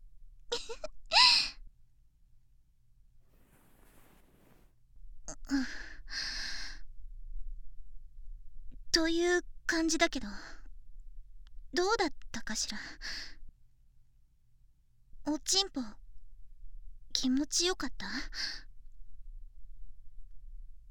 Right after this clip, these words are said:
そう。ならよかったわ。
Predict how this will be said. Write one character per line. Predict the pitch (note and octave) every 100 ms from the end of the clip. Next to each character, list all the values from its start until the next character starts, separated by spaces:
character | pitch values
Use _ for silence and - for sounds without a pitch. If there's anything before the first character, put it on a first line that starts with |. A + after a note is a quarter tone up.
| C4
そ | - - - G#4+
う。 | G#4+ B3+ - - - - - - - - - - - - - - - - F#4
な | F4+ G#4+
ら | A4
よ | C#4 D4
か | D#4
っ |
た | -
わ。 | F3+